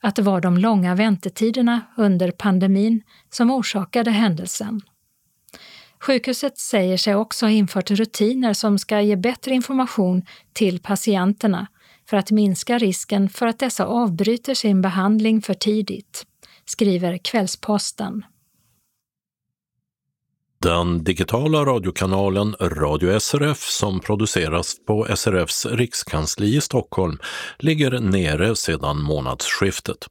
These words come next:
Speaker 2: Detta eftersom journalisten och ljudproducenten Joakim Kohlman har lämnat sin tjänst. S R Fs pressekreterare Åsa Nilsson säger till taltidningen att programmet ska komma tillbaka,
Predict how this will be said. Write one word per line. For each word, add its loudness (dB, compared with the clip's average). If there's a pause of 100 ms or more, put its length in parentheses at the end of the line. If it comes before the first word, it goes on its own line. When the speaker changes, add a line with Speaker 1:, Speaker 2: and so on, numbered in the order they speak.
(400)
Speaker 2:
Detta -2
eftersom -2
journalisten -2
och 0
ljudproducenten -2
Joakim -2
Kohlman -2
har -2
lämnat -2
sin -6 (120)
tjänst. -4 (720)
S -2
R 0
Fs -6 (120)
pressekreterare -2
Åsa -2
Nilsson 0
säger 0
till -4
taltidningen -2 (320)
att -6
programmet 0
ska -2
komma -4
tillbaka, -2